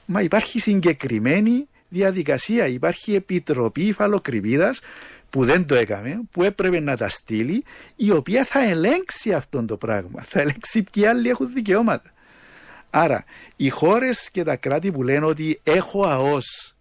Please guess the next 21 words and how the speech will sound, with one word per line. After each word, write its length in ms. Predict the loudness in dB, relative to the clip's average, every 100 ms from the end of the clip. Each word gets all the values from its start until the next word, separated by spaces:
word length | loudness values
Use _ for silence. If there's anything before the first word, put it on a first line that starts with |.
| -6
εκεί 280 | -6 -4 -4
που 140 | -2
δεν 260 | 0 2 2
έχει 260 | 0 0
ορι-, 500 | 0 0 -4 -6 -14 -16 -10 -4
οριοθετηθεί", 840 | -4 -4 -4 -6 -6 -8 -2 -4 -4 -20 -20 -20 -20 -20 -20 -20 -12 0
ε, 420 | 4 4 2 0
ψεύδονται. 680 | -4 0 0 2 0 0 -8
Δεν 220 | -2 0 2
υπάρχει 640 | 2 0 0 -4 -2 0
αος. 360 | 0 -4 -12 -20 -20 -10
Έχουν, 540 | -2 -2 0 0 0 -2 -10 -20 -20 -20 -20 _
ε, 440 | 0 2 2 0 -2 -6 -8
διεκδικήσεις. 1080 | -2 2 2 2 -4 -2 2 2 0 -10 -8
Μπορούν 260 | -4 -2
να 120 | 0 0
πούν, 180 | 0 0
"Διεκδικώ 640 | 2 2 2 -4 -6 0 2
αυτήν 360 | 2 -2 -8
την 180 | -6 -6
αος", 360 | -8 -8 -8